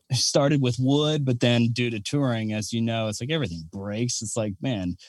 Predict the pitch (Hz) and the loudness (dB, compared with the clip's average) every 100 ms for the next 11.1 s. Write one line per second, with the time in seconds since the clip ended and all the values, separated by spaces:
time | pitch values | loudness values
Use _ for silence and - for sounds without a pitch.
0 | _ 113 147 117 127 113 107 120 110 98 | _ -2 0 0 2 2 2 2 0 2
1 | 113 110 113 110 107 101 92 110 120 120 | 4 4 2 0 0 -2 0 0 0 0
2 | 123 101 113 101 110 107 113 104 107 101 | 0 2 2 2 0 0 2 2 2 0
3 | 101 123 120 110 107 104 101 104 - 95 | 0 2 2 4 2 0 -4 -8 -8 -8
4 | - 110 98 95 101 101 98 104 92 95 | -6 -4 -4 -6 -4 -4 -4 -6 -6 -4
5 | 101 - 90 90 110 110 107 - - - | -4 -6 -8 -4 0 0 -2 -6 -16 -14
6 | - 156 143 175 165 151 160 165 151 160 | -2 2 2 2 2 2 2 2 0 0
7 | 143 143 131 110 131 151 160 170 175 - | 2 2 2 2 0 2 0 -2 -4 -4
8 | 113 113 113 - - - - _ _ - | -2 -2 -4 -8 -10 -14 -20 _ _ -2
9 | 131 160 - - 185 175 170 170 120 135 | 0 0 -4 -2 0 2 2 0 0 0
10 | 151 147 107 120 113 107 110 120 113 95 | 0 -2 0 0 0 0 2 2 2 0